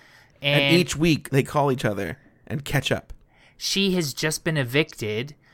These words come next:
Speaker 2: So the property has been acquired by a company that's gonna be making the building or turning the bin-, building into condos.
Speaker 1: You know they found some cockamamie reason to evict her.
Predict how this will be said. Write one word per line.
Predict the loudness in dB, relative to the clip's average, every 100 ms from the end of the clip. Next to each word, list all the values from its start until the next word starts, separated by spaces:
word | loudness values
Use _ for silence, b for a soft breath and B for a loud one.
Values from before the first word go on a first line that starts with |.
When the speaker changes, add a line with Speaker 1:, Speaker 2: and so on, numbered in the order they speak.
| b
Speaker 2:
So | -4 -2
the | 0
property | 4 4 4 2 2
has | 0
been | -4 -4
acquired | -2 2 2 4
by | 2
a | 0
company | -2 -6 -4 -6 -6 -6 -8 b b -8
that's | -4 -4
gonna | -2 -6
be | -2 -4
making | -2 -4 -4 -6 -6 -6
the | -8
building | -4 -6 -4 -6 -6 -10 -12 -8
or | -6
turning | 0 0 0
the | -2
bin-, | -4 -6 -4
building | -2 -2 -2
into | -4 -6
condos. | -4 0 0 0 -4 -6 -8 -10 -10 -4
Speaker 1:
You | 0
know | 4 6
they | 6
found | 8 8 8
some | 2 0
cockamamie | 0 2 2 0 0
reason | 0 -4 -4
to | -6
evict | -8 -12 -10
her. | -12